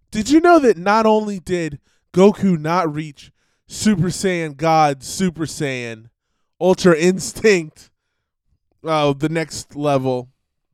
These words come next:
but also, not only did he not do that, but also that it, that Dragon Ball Z,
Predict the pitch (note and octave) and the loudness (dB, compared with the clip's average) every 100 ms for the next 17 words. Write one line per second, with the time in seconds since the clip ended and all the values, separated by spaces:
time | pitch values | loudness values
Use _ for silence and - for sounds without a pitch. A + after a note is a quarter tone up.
0 | _ _ _ _ _ _ _ _ _ _ | _ _ _ _ _ _ _ _ _ _
1 | _ _ _ - F3+ F3 D3+ _ _ _ | _ _ _ 0 2 2 0 _ _ _
2 | _ _ - G3+ C4 - G#3 F3 D3 C3 | _ _ 4 6 6 4 4 4 2 0
3 | F#3 G#3 G3+ G3 F3+ F3 E3 F3 F3 G#3+ | 0 4 2 2 -2 -4 -4 -6 -4 -4
4 | G3+ F3 D3 C3+ B2 - _ _ _ - | -2 -4 -2 -2 -4 -6 _ _ _ 6
5 | F3+ F#3+ G3 - F3+ D3+ E3 D3+ - _ | 8 10 8 6 6 6 4 2 -4 _
6 | _ F3 F3+ - D3+ F3 D#3+ C#3 F#3 G3+ | _ 4 4 4 -2 0 0 2 4 4
7 | G#3 G3 F#3+ D#3+ D3+ F3+ F3+ F3 | 2 0 0 0 -4 -6 -6 -8